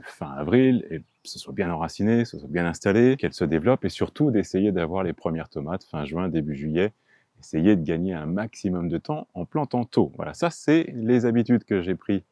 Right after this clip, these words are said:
sur de nombreuses années. Mais cette année, je dois avouer que tant par la pluie que par le froid qu'on a eu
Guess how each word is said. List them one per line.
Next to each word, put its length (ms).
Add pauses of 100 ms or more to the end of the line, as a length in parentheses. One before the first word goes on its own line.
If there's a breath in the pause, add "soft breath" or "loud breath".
(220)
sur 160
de 80
nombreuses 340
années. 240 (420 loud breath)
Mais 60
cette 140
année, 180
je 60
dois 140
avouer 200
que 240 (120)
tant 180
par 160
la 100
pluie 340 (840 soft breath)
que 100
par 180
le 100
froid 280
qu'on 200
a 100
eu 180